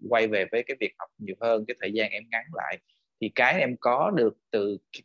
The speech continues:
cái lớp ngắn hạn nó sẽ là một cái, tạm gọi là một cái nguồn năng lượng để em tiêu xài trong những cái lúc mà em học vẽ như thế. Rồi lại tiếp tục, nếu em có thời gian nữa, em muốn nâng cao thì em có thể học ở những cái level nó cao hơn.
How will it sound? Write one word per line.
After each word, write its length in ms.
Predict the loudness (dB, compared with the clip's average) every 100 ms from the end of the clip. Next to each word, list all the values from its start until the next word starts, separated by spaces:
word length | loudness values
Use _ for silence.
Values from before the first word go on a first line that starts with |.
| -2
cái 120 | 0
lớp 160 | 2 0
ngắn 240 | -4 -6 -4
hạn 300 | -4 -4 -8
nó 240 | -4 -4 -4
sẽ 420 | -6 -4 -2 -4 -6 -12 -14 -16 -20 -12
là 180 | -4 -2
một 200 | -2 0
cái, 340 | 2 2 2 -4 -14 -4
tạm 220 | -2 0 2
gọi 180 | 2
là 80 | 0
một 80 | -2 -8
cái 100 | -6
nguồn 200 | -4 -2
năng 140 | 0
lượng 220 | 2 0
để 100 | 0
em 140 | -2 0
tiêu 220 | 2 2
xài 360 | 2 -2 -2 -4
trong 140 | -8 -8
những 140 | -14 -10
cái 120 | -4
lúc 160 | -4 -6 -10
mà 40 |
em 100 | -12 -12
học 120 | -10 -6
vẽ 160 | -6 -6
như 80 | _
thế. 200 | 0 0 -2 -12 _ _ _
Rồi 320 | -2 2 6
lại 200 | 6 4 4
tiếp 140 | 2 2
tục, 120 | -2 -2 -4
nếu 160 | -2
em 160 | -2 -2 -2
có 200 | -2 0
thời 140 | 0
gian 220 | 0 0 -4
nữa, 340 | -4 -4 -6 -8
em 160 | -6
muốn 160 | -4 -2
nâng 160 | -2 -2
cao 200 | 0 -2 -2
thì 40 | -14
em 80 | -18
có 100 | -20
thể 60 | _
học 100 | -20 -18
ở 60 | -14
những 140 | -14 -8
cái 80 | -4
level 280 | -4 -4 -6
nó 60 | -8 -6
cao 200 | -6 -4
hơn. 220 | 0 0